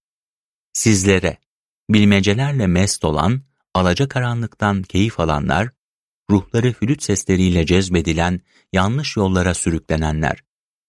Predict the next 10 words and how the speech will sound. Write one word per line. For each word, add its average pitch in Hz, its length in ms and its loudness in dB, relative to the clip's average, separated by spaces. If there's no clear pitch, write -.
Çünkü 147 340 0
siz 123 460 0
reddedersiniz 92 920 -2
korkak 98 480 -2
ellerle 87 540 -2
bir 85 80 -4
ipe 82 240 -4
tutunmayı 85 760 -4
ve 107 60 4
iğrenirsiniz 98 920 0